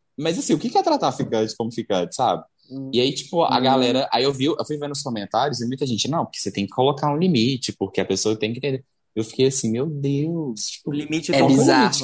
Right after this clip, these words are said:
Speaker 1: limite?
Speaker 2: né?
Speaker 1: É, é
Speaker 3: <laughs> Esse é o
Speaker 1: muito
Speaker 3: limite do humor.
Speaker 1: bizarro, porque é, é meio que, tipo, você pode ter carinho pra uma pessoa que você só vai, tipo, trepar ali agora e, e nunca mais vai ver a
Speaker 2: Sim.
Speaker 1: pessoa, pelo amor de Deus.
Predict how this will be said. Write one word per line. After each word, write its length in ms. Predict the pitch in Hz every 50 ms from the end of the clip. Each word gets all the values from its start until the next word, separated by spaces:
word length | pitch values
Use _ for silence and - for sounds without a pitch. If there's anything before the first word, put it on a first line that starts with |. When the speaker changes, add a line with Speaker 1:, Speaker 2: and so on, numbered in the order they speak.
| 120
Speaker 1:
limite? 60 | 123 123
Speaker 2:
né? 260 | 123 123 120 117 - _ _ 170 147 - 180 165 -
Speaker 1:
É, 140 | - - 156
é 60 | 135
Speaker 3:
<laughs> 0 |
Esse 100 | 139 -
é 20 | 127
o 40 | 147
Speaker 1:
muito 160 | 180 180 180
Speaker 3:
limite 220 | 175 170 147 156 156
do 100 | 156 156
humor. 300 | 151 143 127 - 117 120
Speaker 1:
bizarro, 300 | 120 123 113 104 101 101 - -
porque 680 | 120 117 117 - - 127 123 120 120 117 117 - -
é, 60 | - - - - _ _ _ _ _ _ _ -
é 60 | 117
meio 160 | 120 123 120
que, 120 | 127 - -
tipo, 420 | - 127 - - 131 123 113 - - - _ _ _ _ _ _ _ _ _ _ _
você 160 | - - - -
pode 240 | - 98 101 101 -
ter 80 | - 131
carinho 520 | - 190 202 214 190 151 117 113 127 147
pra 120 | 127 127 110
uma 100 | 104 98
pessoa 300 | 104 98 - - 95 92
que 60 | -
você 60 | - -
só 80 | - 92
vai, 220 | 90 85 87 101
tipo, 240 | - - 113 110 101
trepar 320 | - 104 110 110 - 92 85
ali 80 | 85
agora 340 | 85 85 90 80 76 78 82
e, 160 | 107 113 113 110 -
e 140 | - 98 98
nunca 160 | 98 - 117
mais 160 | 127 117 104
vai 80 | 104 90
ver 60 | 90
a 20 | 85
Speaker 2:
Sim. 40 | 82
Speaker 1:
pessoa, 400 | 82 80 - - 80 82 101 110
pelo 160 | - 98 87 85
amor 280 | 87 90 90 92 92
de 120 | - 92 87
Deus. 680 | 104 110 131 139 151 226 254 - - - - -